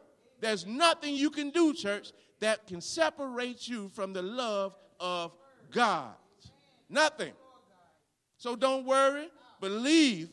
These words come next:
all that God has for you, church. But the choice is yours. The choice is yours to believe those promises.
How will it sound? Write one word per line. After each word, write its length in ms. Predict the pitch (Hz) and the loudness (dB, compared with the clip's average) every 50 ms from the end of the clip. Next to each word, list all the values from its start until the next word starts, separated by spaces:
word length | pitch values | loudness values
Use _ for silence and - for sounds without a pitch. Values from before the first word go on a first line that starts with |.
| - | -6
all 260 | - 214 226 233 233 220 | -2 -2 0 0 -2 -4
that 180 | 196 202 185 170 | -6 -8 -8 -6
God 340 | 220 220 220 220 220 208 | -4 -2 -2 -2 -2 -2
has 320 | 208 220 220 226 233 220 - | -2 -4 -4 -4 -6 -8 -8
for 140 | 214 170 156 | -8 -8 -8
you, 160 | 143 135 127 | -8 -10 -12
church. 420 | - - 147 147 - - - - _ _ _ _ _ _ _ _ _ _ _ _ _ _ _ _ _ _ _ _ _ _ _ - | -12 -12 -12 -12 -12 -16 -20 -20 _ _ _ _ _ _ _ _ _ _ _ _ _ _ _ _ _ _ _ _ _ _ _ -6
But 160 | 185 202 170 | -4 -4 -4
the 80 | 190 180 | -6 -10
choice 400 | - - 240 254 254 240 - 220 | -8 -6 -6 -4 -6 -6 -8 -12
is 180 | 214 190 185 | -14 -14 -10
yours. 600 | 226 247 247 220 170 120 98 - - - - - _ _ _ _ _ _ _ _ _ _ _ _ | -8 -8 -6 -8 -8 -10 -14 -18 -20 -20 -20 -20 _ _ _ _ _ _ _ _ _ _ _ _
The 80 | - 160 | -16 -16
choice 540 | 143 - - 214 220 233 247 247 240 - - - | -14 -12 -10 -8 -6 -6 -6 -6 -8 -12 -14 -14
is 340 | - 202 214 214 190 160 143 | -10 -10 -10 -10 -10 -12 -14
yours 460 | 151 170 220 233 220 185 160 156 151 | -12 -10 -10 -8 -6 -6 -8 -8 -10
to 120 | - - 170 | -12 -14 -14
believe 540 | 147 160 165 180 202 202 180 165 151 131 | -12 -12 -12 -12 -12 -12 -12 -14 -14 -12
those 260 | 139 156 151 156 147 - | -12 -10 -10 -10 -12 -12
promises. 800 | - 185 175 156 127 110 98 - - _ _ - - _ _ | -12 -12 -10 -10 -12 -14 -18 -20 -20 _ _ -20 -20 _ _